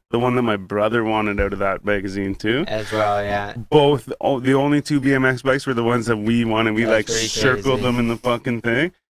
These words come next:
Speaker 1: and then just fucking happened. And we
Speaker 2: That's
Speaker 1: weren't even,
Speaker 2: awesome.
Speaker 1: like, at the time too, we weren't even, like, going to buy bikes. We were just,
Speaker 2: Going to
Speaker 1: "We,
Speaker 2: look.
Speaker 1: we want these
Speaker 2: That's
Speaker 1: bikes. This is
Speaker 2: yeah.
Speaker 1: cool." But then it just came up where parents were like, "You want new bikes?" We're like,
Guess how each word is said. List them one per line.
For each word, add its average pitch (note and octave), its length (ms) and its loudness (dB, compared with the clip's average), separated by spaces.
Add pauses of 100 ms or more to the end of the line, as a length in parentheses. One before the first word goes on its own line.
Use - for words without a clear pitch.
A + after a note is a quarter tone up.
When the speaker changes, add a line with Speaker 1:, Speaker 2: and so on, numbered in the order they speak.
Speaker 1:
and G#2+ 220 4
then G#2 180 0
just G2+ 220 -6
fucking G#2+ 340 0
happened. G2+ 460 -2 (180)
And B2+ 140 2
we C3 80 6
Speaker 2:
That's C3+ 80 4
Speaker 1:
weren't D#3+ 160 4
even, D#3 180 4
Speaker 2:
awesome. B2 240 4
Speaker 1:
like, - 100 -8
at A#2+ 220 2
the C3 100 -6
time C3+ 280 0
too, C#3+ 120 -2
we C#3+ 100 0
weren't B2 180 0
even, A#2 160 0
like, G#2 180 -2 (260)
going A2 280 0
to G#2+ 80 -2
buy G#2 260 2
bikes. C3+ 340 -2
We A#2+ 120 0
were A2+ 100 2
just, G#2 320 -6 (580)
Speaker 2:
Going A2+ 140 0
to A#2 60 4
Speaker 1:
"We, A#2 80 2
Speaker 2:
look. A2+ 120 0
Speaker 1:
we C#3 140 6
want B2 300 4
these A#2+ 260 2
Speaker 2:
That's - 20 -6
Speaker 1:
bikes. B2+ 280 4
This B2+ 160 0
is A#2 120 -2
Speaker 2:
yeah. G#2 60 -6
Speaker 1:
cool." D#3+ 320 4 (160)
But B2 140 0
then B2+ 120 2
it C3 80 0
just A#2 180 -4
came A2+ 200 0
up A2+ 140 -2
where G#2+ 140 -2
parents A2 280 -2
were G#2+ 80 0
like, F#2+ 80 -6
"You G2+ 100 -8
want G2+ 140 -4
new A#2 120 -4
bikes?" - 320 -4
We're B2 80 -2
like, G#2 160 -2